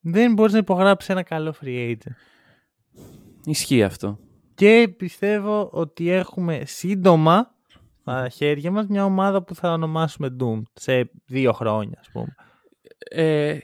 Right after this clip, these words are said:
Speaker 2: και στην Ατλάντα και
Speaker 1: Τέτοιο.
Speaker 2: ίσως δίπλα στον Trey Young δεν θέλει κάποιος να είναι. Θα, θα φανεί φέτος αυτό.
Speaker 1: Ναι,
Speaker 2: Και
Speaker 1: ναι.
Speaker 2: επίσης αυτό που ήθελα να πω ότι δεν μπορώ να σου πω αυτή τη στιγμή αν θα μπουνε στα play-off μέσω των play-in, καθώς τα play-in είναι δύο παιχνίδια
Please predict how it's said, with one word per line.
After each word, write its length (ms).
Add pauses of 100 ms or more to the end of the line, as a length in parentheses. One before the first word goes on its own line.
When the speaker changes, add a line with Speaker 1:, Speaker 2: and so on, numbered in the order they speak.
(100)
Speaker 2:
και 540
στην 260
Ατλάντα 420
και 60
Speaker 1:
Τέτοιο. 180
Speaker 2:
ίσως 200
δίπλα 200
στον 200
Trey 260
Young 260
δεν 140
θέλει 320
κάποιος 380
να 160
είναι. 320 (120)
Θα, 280
θα 140
φανεί 320
φέτος 440
αυτό. 320
Speaker 1:
Ναι, 220
Speaker 2:
Και 140
Speaker 1:
ναι. 140
Speaker 2:
επίσης 240
αυτό 200
που 100
ήθελα 300
να 140
πω 160
ότι 280 (280)
δεν 280
μπορώ 300
να 100
σου 180
πω 220 (120)
αυτή 240
τη 60
στιγμή 440
αν 180
θα 120
μπουνε 240
στα 260
play-off 480
μέσω 220
των 240
play-in, 380 (100)
καθώς 480 (460)
τα 160
play-in 400
είναι 280
δύο 300
παιχνίδια 800